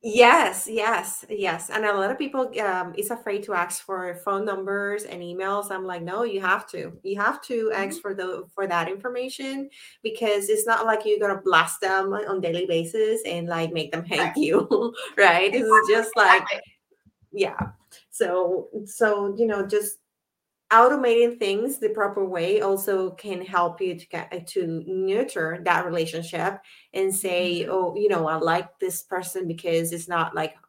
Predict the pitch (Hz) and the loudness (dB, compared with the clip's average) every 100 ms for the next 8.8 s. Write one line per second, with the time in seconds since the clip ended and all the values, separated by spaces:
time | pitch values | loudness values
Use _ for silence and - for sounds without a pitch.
0 | _ _ _ - 196 165 180 214 165 165 | _ _ _ 2 6 6 4 0 -4 -8
1 | - 180 _ 175 170 170 - 175 180 - | -12 -16 _ 0 0 0 -8 0 0 0
2 | 196 190 165 190 202 175 170 185 185 170 | -2 -2 -4 -4 -4 -4 -4 -4 -2 -2
3 | 165 - - 180 196 180 170 165 - 202 | -2 -4 -2 -2 -2 -2 -4 -8 -4 2
4 | 240 - 247 180 165 233 202 151 113 - | 2 2 0 2 2 2 0 -4 -8 -10
5 | 147 104 98 - 285 311 208 190 202 254 | -10 -10 -10 -10 0 2 2 -2 -8 -8
6 | - 240 185 160 170 - - - 196 190 | 0 2 4 2 0 -4 -4 6 6 8
7 | 180 165 247 - 247 269 302 233 220 214 | 6 6 4 4 4 6 6 6 6 6
8 | - 240 294 370 220 185 185 240 | 2 -2 -2 0 4 6 6 2